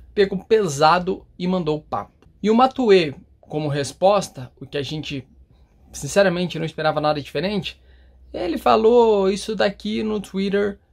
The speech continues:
para o Nando Moura. Quer dizer, não tem muito debate, ele simplesmente debochou, ridicularizou e tá tudo bem. O Matuê é músico, não tá nem aí pro Nando Moura e beleza.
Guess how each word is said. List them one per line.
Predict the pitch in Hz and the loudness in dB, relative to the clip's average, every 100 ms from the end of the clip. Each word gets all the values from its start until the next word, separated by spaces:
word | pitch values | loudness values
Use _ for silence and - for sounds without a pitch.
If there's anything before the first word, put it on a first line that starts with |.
| _ _ _ | _ _ _
para | 170 175 185 185 190 | 4 4 4 0 0
o | 196 | -2
Nando | 196 202 | -2 -2
Moura. | 226 214 160 123 - _ _ _ _ _ _ _ _ _ _ _ _ _ _ _ _ _ | -2 -2 -4 -8 -18 _ _ _ _ _ _ _ _ _ _ _ _ _ _ _ _ _
Quer | 165 | -6
dizer, | 151 147 117 107 - _ _ | -2 -2 -2 -4 -12 _ _
não | 156 | -12
tem | 175 202 | -6 -2
muito | 196 - | -2 -4
debate, | 147 127 190 226 220 - - | -2 2 4 4 2 -2 -10
ele | 160 135 | -10 -8
simplesmente | 165 151 139 143 135 | -10 -10 -10 -10 -10
debochou, | 165 190 185 190 196 | -6 -6 0 2 2
ridicularizou | 165 165 - 170 165 147 131 170 196 202 | 0 -6 -8 -6 -4 -4 -2 2 2 4
e | 196 196 | 0 -2
tá | 254 | -4
tudo | 240 262 | -6 -6
bem. | 208 220 196 117 - - - _ - | -2 0 -2 -6 -14 -20 -20 _ -4
O | |
Matuê | 180 202 202 | -2 0 0
é | |
músico, | 180 160 208 190 - 143 135 | 0 2 0 -2 -8 -12 -10
não | 135 139 156 156 156 | -8 -6 -6 -6 -6
tá | 156 180 185 | 0 2 2
nem | 175 208 | 0 -4
aí | 185 160 196 | -4 -2 -4
pro | - 147 | -6 -6
Nando | 147 139 | -6 -4
Moura | 131 139 180 185 180 | -4 0 0 2 0
e | 170 - 190 185 | -2 -4 -4 -4
beleza. | 180 220 208 156 120 | 0 2 2 2 -4